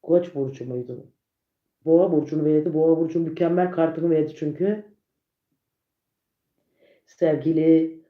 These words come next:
Arifeciğim. Evliliğiniz çok güzel olacak. Eğer evliliyseniz. Evli değilseniz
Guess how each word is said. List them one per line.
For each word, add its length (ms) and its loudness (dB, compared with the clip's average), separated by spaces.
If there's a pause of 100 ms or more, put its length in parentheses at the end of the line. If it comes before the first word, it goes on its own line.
Arifeciğim. 920 0 (4000)
Evliliğiniz 580 2
çok 220 -2
güzel 180 2
olacak. 260 2
Eğer 240 4
evliliyseniz. 1000 -2
Evli 380 0
değilseniz 680 0